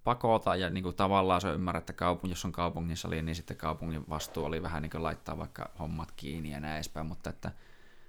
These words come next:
no sinnekään kukaan ei yleensä ketään pakota. Ja se oli jotenkin jännä nähdä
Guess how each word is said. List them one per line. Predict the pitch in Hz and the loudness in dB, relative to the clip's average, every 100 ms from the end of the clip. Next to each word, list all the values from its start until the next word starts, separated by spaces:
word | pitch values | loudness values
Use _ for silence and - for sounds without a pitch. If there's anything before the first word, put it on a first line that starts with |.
| - - | -20 -6
no | 92 | 2
sinnekään | 117 113 98 - 98 95 | 6 6 6 6 4 4
kukaan | 104 107 98 | 6 8 8
ei | 90 | 6
yleensä | 104 107 98 87 | 6 6 4 2
ketään | - 92 90 85 | 0 2 2 4
pakota. | 107 104 101 92 90 - - - - - - - - - | 4 6 6 6 2 -4 -18 -16 -16 -16 -16 -16 -16 -2
Ja | 90 90 82 - | 6 8 8 4
se | 101 | 4
oli | 98 | 4
jotenkin | 113 113 | 6 6
jännä | 135 147 120 | 6 6 6
nähdä | 120 123 104 | 6 8 6